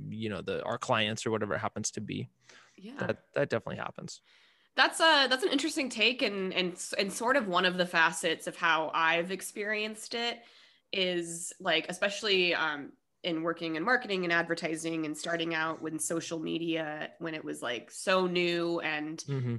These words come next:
Speaker 2: no one really knew how to do this, like, eleven years ago, ten, eleven years ago, um, for brands. And then, like,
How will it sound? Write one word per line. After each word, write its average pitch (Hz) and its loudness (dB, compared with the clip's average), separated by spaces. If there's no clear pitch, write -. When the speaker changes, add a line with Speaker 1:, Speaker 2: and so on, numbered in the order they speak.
Speaker 2:
no 185 2
one 185 4
really 180 4
knew 175 4
how 175 2
to 160 0
do 170 2
this, 170 -4
like, - -6
eleven 160 -2
years 156 -6
ago, 147 -6
ten, 160 -10
eleven 151 -6
years 165 0
ago, 143 -8
um, 147 -8
for 160 -6
brands. 185 10
And 175 2
then, 170 4
like, 160 -2